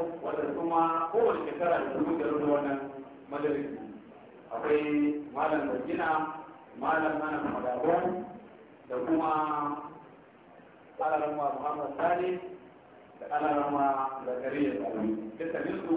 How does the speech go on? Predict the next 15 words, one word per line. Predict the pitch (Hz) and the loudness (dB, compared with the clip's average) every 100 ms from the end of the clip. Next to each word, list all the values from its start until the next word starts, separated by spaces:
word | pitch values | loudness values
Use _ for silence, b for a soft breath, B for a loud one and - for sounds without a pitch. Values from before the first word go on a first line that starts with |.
| 156 156 - | 4 2 -2
suna | 147 139 | -2 0
tare | 139 123 | 0 -2
da | 135 107 | 0 -2
mu. | - - - - - - - - - - - | -4 -8 -12 -16 -20 -20 -20 -20 -20 -20 -10
Duka | - - - - - - | 0 4 4 4 -2 -8
manya-manyan | 160 185 170 165 160 | -6 -4 -2 -2 -2
malaman | 165 147 139 147 | 0 0 2 2
mu, | - | 0
kamar | 147 147 | -2 -2
yadda | 151 | 0
na | 147 | 0
faɗa, | 143 139 139 139 143 | 0 4 6 6 4
akwai | 143 151 | -2 -2
yan | 151 156 151 | 0 -2 -4
kwamiti | - - - | -6 -6 -4